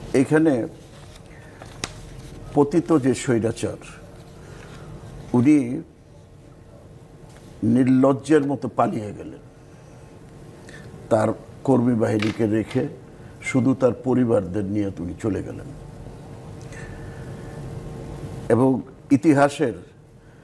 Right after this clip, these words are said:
জঘন্যতম গণহত্যার পরে উনি পালিয়ে যেতে বাধ্য হয়েছেন।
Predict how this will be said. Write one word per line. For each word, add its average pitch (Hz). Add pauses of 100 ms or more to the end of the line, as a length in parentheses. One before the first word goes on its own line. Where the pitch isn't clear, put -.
(380)
জঘন্যতম 165
গণহত্যার 117
পরে 98 (600)
উনি 95 (120)
পালিয়ে 117
যেতে 107
বাধ্য 113
হয়েছেন। 98